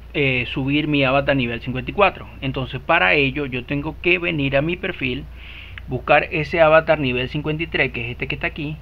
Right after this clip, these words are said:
seleccionarlo para que se cambie en mi perfil y poder fumar el porro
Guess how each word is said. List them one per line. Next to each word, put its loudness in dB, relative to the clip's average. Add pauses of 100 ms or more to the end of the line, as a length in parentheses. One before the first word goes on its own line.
(460)
seleccionarlo -2 (320)
para 4
que -8
se -10
cambie 0 (460)
en 0
mi 2
perfil 0
y -2
poder 0
fumar 0
el 0
porro -2